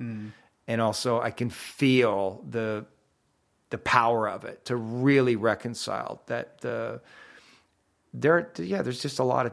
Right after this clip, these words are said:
Speaker 2: there's darkness. There's darkness in us. There's darkness in the world.
Speaker 1: Mm-hmm.
Speaker 2: It's always been here. It always will be. It's part of it.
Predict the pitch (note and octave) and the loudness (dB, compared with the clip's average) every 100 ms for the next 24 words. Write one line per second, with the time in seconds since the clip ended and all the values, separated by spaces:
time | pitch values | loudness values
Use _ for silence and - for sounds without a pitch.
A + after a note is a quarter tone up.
0 | - - A#2+ - B2 D3 - - - A#2+ | -8 -8 -6 0 2 2 -2 -10 -10 -10
1 | - G#2+ A2 A2 - G#2+ C#3 D#3 - A2 | -2 -2 -2 -8 -6 -2 -2 -2 -4 -8
2 | - G#2 G2 A2 - G#2 G2+ B2+ C3+ C3+ | -2 -2 -2 -8 -6 -8 0 2 4 2
3 | B2+ A#2+ A#2 A2+ G#2+ _ _ _ _ - | 0 -8 -8 -8 -10 _ _ _ _ -8
4 | A#2 A2 - - G#2+ A#2 B2+ - C3 B2+ | -6 -6 -8 -2 0 2 0 -2 -2 0
5 | B2+ B2+ B2+ - G2+ G2+ G2+ F#2+ G#2+ A#2 | 0 0 -2 -4 -2 -2 -2 -6 -2 -2
6 | A#2 A#2+ A2+ A2+ - - - _ - G#2+ | 2 2 2 -4 -16 -20 -20 _ -8 -8
7 | - - - A2 B2 C#3+ E3 - | -8 -8 2 4 4 2 0 -2